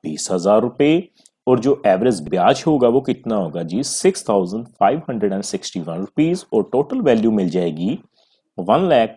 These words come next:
ट्वेंटी सिक्स थाउजेंड फ़ाइव हंड्रेड एंड सिक्सटी वन रुपीज और टोटल वैल्यू कितनी बन जाएगी, वन लाख ट्वेंटी सेवन थाउजेंड टू हंड्रेड एंड ट्वेंटी टू रुपीज। So दोस्तों, अगर आप किसी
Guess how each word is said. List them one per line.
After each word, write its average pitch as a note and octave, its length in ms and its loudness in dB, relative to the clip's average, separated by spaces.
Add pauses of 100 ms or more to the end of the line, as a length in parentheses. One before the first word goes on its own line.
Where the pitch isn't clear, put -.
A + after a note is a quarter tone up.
ट्वेंटी G#2+ 400 -2
सिक्स - 340 -4
थाउजेंड F#2 340 -2 (100)
फ़ाइव D3 320 0
हंड्रेड G2 240 -2
एंड F#2+ 80 -2
सिक्सटी - 400 -6
वन - 40 -8
रुपीज - 100 -18 (540)
और - 0 -
टोटल - 0 -
वैल्यू D3 40 -10
कितनी - 0 -
बन E3+ 160 2
जाएगी, - 0 -
वन - 0 -
लाख - 0 -
ट्वेंटी - 0 -
सेवन - 40 -
थाउजेंड - 0 -
टू - 0 -
हंड्रेड - 0 -
एंड - 0 -
ट्वेंटी - 0 -
टू G2 40 0
रुपीज। F2 380 -6 (380)
So A3 240 4
दोस्तों, F3 680 4 (200)
अगर D3+ 420 2
आप G2 380 4
किसी E3+ 400 -4